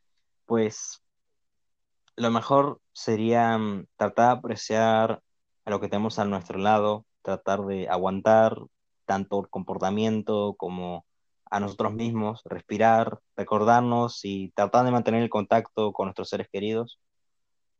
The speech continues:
y simplemente vivir el, el mo-, el ahora, tipo, porque, no sé, capaz que mañana todo se vaya a ir a la mierda y, no sé, avisan que el virus evolucionó y ahora contagia,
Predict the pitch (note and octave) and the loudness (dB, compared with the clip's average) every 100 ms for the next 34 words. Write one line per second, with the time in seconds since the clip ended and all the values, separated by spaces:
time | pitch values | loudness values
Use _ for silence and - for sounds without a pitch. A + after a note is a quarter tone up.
0 | _ - A#2+ A2 G#2+ G2+ B2 B2+ C3 C3 | _ -4 -2 0 -2 -4 0 0 2 2
1 | A2+ B2 B2 A#2 A2+ G#2+ G#2 A2+ G#2+ G#2 | 4 4 2 0 -2 -2 -2 -2 2 6
2 | A#2+ A#2+ G2 F#2 _ _ - - G2 F#2 | 6 6 4 -2 _ _ -20 -14 -10 -8
3 | F2+ F2+ _ _ _ G#2+ - G#2 G2 F#2+ | -10 -14 _ _ _ -6 -4 -4 -2 -4
4 | F#2 G2 - A2+ F#2+ - A2 - G2+ G2 | -6 -6 -4 -4 -4 -6 -6 -6 -6 -4
5 | G#2+ A2 G2+ - G2 - F#2 F#2+ - G2 | -2 -2 -2 -4 -6 -4 -8 -8 -8 -8
6 | G2 F#2+ E2+ E2+ F#2+ G#2+ G#2 G2 F2 F2+ | -6 -6 -8 -8 -4 -2 -2 -2 -6 -8
7 | F2+ F2+ F#2+ F#2 F#2+ E2 E2+ G2+ - F#2+ | -12 -16 -18 -14 -10 -8 -6 -6 -6 -6
8 | - F#2 F2+ _ _ _ F#2 G#2 G#2 A2 | -8 -16 -18 _ _ _ -6 -4 -2 -2
9 | G#2+ - G2 F#2+ G2+ - G2+ A2 A2+ A2 | -2 -4 -6 -4 -4 -4 -2 0 2 0
10 | G2+ G2+ G#2+ - G2+ G2 G2+ - G#2 G2 | 0 0 0 -2 -8 -6 -6 -6 -4 -4
11 | F#2 F2+ | -2 -4